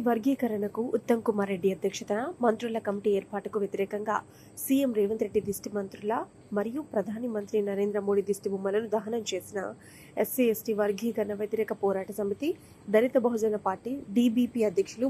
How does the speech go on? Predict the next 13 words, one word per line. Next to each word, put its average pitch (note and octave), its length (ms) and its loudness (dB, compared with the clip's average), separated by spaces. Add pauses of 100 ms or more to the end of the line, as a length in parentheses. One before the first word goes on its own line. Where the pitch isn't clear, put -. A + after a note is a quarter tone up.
వడ్లమూరి G#3 480 4
కృష్ణస్వరూప్, G3 640 -4 (600)
మాల A#3 220 8 (100)
మహానాడు G#3 500 -2
జాతీయ G3 280 0
అధ్యక్షులు G#3 360 -2 (100)
డాక్టర్ A3 380 0
విఎల్ G#3 320 4 (100)
రాజు, A3+ 240 -2 (100)
రాష్ట్ర G#3 320 -4
అధ్యక్షులు G#3 400 -2 (520)
గవ్వల G#3+ 340 2
శ్రీకాంత్ A#3+ 560 -4